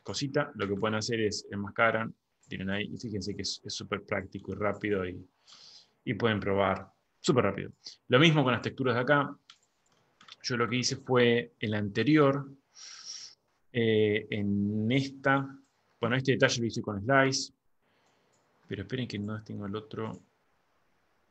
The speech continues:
Mm, mm, mm. Acá. Esta la hice con un, súper sencilla, esperen que también voy a,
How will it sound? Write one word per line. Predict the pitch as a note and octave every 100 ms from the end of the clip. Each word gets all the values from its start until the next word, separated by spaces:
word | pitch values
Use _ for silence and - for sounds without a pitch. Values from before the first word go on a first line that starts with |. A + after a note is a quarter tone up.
| _ _ _ _ _ _ _ _
Mm, | G2+ G#2 C3 _
mm, | G#2+ A2+ G3 -
mm. | B2 - _ _ _ _ _ _ _ _ _ _ _ _ _ _ _ _ _ _
Acá. | G2+ F#2+ - - - - _
Esta | F3+ D#3+ D3+
la | B2+
hice | C3 C3+
con | B2 B2
un, | A#2+ A#2 A#2 A2 G#2+ G#2 - _ _ _ _ _ _ _ _ _ - -
súper | - G2+ G2
sencilla, | G2+ - B2+ G#2+
esperen | G2+ F#2+
que | F#2+
también | F#2+ G2 G2
voy | G2
a, | F#2+ F#2+